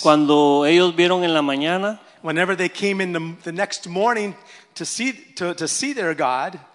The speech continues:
Speaker 2: their
Speaker 1: esos
Speaker 2: Dagon,
Speaker 1: dioses estaban quebrados y postrados delante del arca.
Speaker 2: this idol called Dagon that they worshipped, he had, it was fallen down on, in, in front of the ark. <laughs>
Speaker 1: Porque,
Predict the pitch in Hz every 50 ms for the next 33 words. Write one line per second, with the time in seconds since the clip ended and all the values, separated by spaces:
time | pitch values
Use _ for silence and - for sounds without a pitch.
0 | _ - 160 156 160 143 143 165 151 151 160 165 165 151 180 170 147 143 143 -
1 | - 156 151 156 156 160 156 - - - 139 131 135 135 139 151 165 170 165 165
2 | - - 151 135 - - 135 123 - - - 151 147 156 160 160 156 143 139 127
3 | 127 135 139 131 - 135 127 123 120 - 143 147 143 135 - - - 110 127 143
4 | 131 180 202 - - - - 165 170 214 247 247 208 196 180 - - - 190 185
5 | 180 165 135 180 185 208 202 170 160 151 147 - 156 147 143 160 214 226 - -
6 | 165 - - - - - _ - - 240 202 214 202 - - - - - - -
7 | 208 196 190 175 156 - - - - - - 190 233 247 254 262 269 254 240 233
8 | 226 226 254 277 247 156 123 113 101 104 - _ _ _ _ _ _ _ _ _
9 | _ - 165 170 190 - - 170 165 185 185 175 175 - - - 233 240 - 202
10 | 170 180 190 208 208 165 127 - - - - - 214 - - - 226 - - -
11 | - 208 - _ - - - _ _ - 139 135 120 - - 143 139 139 135 135
12 | 131 127 123